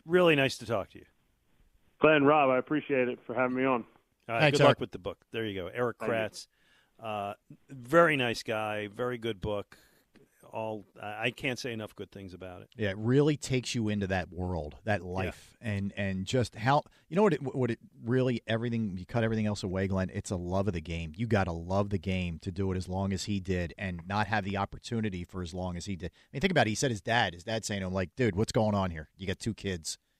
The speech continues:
Speaker 3: You're
Speaker 1: Yeah.
Speaker 3: still not up in the big leagues," and he stuck with it. It, it's a lot of
Speaker 1: <laughs> Got a
Speaker 3: perseverance.
Speaker 1: decade out of it, man.
Speaker 3: Yeah,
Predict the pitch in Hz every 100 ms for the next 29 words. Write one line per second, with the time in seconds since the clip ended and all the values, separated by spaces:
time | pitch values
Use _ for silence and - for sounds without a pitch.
0 | - 101 143 117 107 104 95 85 95 90
1 | 87 87 92 87 - 98 92 90 82 76
2 | 104 - - - - - 107 113 123 131
3 | 117 120 95 101 90 - 127 110 98 87
4 | 85 - 95 95 92